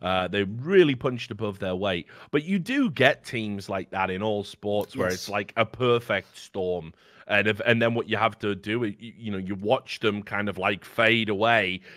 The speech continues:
Speaker 1: as
Speaker 2: Yeah.
Speaker 1: various parts go to other teams, you know, like Wimbledon, is, is an example in, in, if you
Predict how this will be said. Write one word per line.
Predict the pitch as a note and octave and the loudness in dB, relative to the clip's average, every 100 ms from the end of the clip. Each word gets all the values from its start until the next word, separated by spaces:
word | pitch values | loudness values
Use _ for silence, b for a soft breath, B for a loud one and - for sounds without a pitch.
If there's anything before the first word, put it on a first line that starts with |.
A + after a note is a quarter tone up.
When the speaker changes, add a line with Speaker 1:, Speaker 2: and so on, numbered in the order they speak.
| B | B
Speaker 1:
as | G2+ F#2 | -6 0
Speaker 2:
Yeah. | A#2 | 6
Speaker 1:
various | A#2+ C#3 B2+ A2 G2+ | 8 8 6 0 -4
parts | - A#2 A#2+ G#2+ - - - | -2 4 6 6 2 -6 -2
go | A2+ A2+ | 0 2
to | A2 | 0
other | G#2+ G#2 | -2 -4
teams, | - D#3+ D2+ - | -4 -6 -8 -12
you | G2 | -4
know, | G#2 | 0
like | G#2 F#2+ _ _ _ - - | 0 -2 _ _ _ -20 -6
Wimbledon, | G2+ D#3 E3 C3 F2+ D#2+ - _ b b b b b F#2+ | 2 4 4 2 0 -8 -12 _ b b b b b -6
is, | F#2+ | -4
is | G2+ G2+ | -4 -2
an | F#2+ | -2
example | F#2 E2+ F2+ F2+ E2+ F#2+ F2 | -4 -4 -6 -6 -4 -4 -4
in, | E2+ F2 - | -6 -8 -8
in, | F2 E2+ E2+ | -8 -6 -10
if | E2 - | -12 -10
you | F2+ | -10